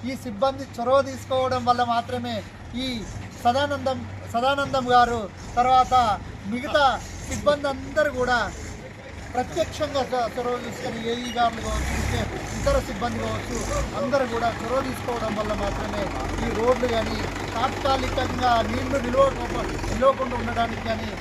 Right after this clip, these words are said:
కాలువలు కానీ చేయడం జరుగుతుంది. ఈ స-, ఈ సందర్భంగా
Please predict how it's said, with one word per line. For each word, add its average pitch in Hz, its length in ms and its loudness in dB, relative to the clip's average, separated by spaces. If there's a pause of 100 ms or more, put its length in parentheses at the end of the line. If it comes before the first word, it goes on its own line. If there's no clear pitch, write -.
(300)
కాలువలు 247 380 2
కానీ 220 200 -4 (140)
చేయడం 202 300 -2
జరుగుతుంది. 196 520 -4 (420)
ఈ 233 40 -2
స-, 240 220 -4 (120)
ఈ 240 140 -4
సందర్భంగా 220 640 0